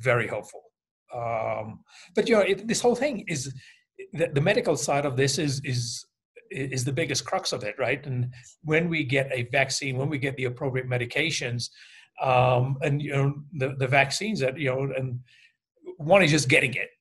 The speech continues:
they'll feel good. And the second is gonna be sort of, sort of layer two, layer three is how effective is it? You know, when is it available? Can I have it? In some cases, people say, "Do I want it?"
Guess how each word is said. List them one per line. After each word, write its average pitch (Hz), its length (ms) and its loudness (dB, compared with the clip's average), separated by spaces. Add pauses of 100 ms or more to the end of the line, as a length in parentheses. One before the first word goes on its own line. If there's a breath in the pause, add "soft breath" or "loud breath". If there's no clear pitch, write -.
(100)
they'll 120 160 -2
feel 123 180 -2
good. 120 300 -2
And 139 100 0
the 127 80 2
second 196 280 2
is 131 120 0
gonna 131 140 6
be 123 140 2
sort 131 200 2
of, 117 160 0
sort 127 220 -4
of 120 80 0 (280)
layer 123 280 4
two, 123 260 -4
layer 120 220 -4
three 196 240 4
is 127 160 -2 (120)
how 196 140 0
effective 151 460 0
is 107 100 -10
it? 101 120 -12 (440 soft breath)
You 127 80 -6
know, 123 140 2
when 143 200 2
is 147 120 0
it 151 80 2
available? 139 600 0 (260)
Can 180 120 -6
I 175 100 2
have 143 320 2
it? - 240 -6 (640)
In 156 100 2
some 285 200 2
cases, - 280 0
people 165 220 -2
say, 156 240 2
"Do 131 200 -2
I 131 80 4
want 196 300 2
it?" - 140 -4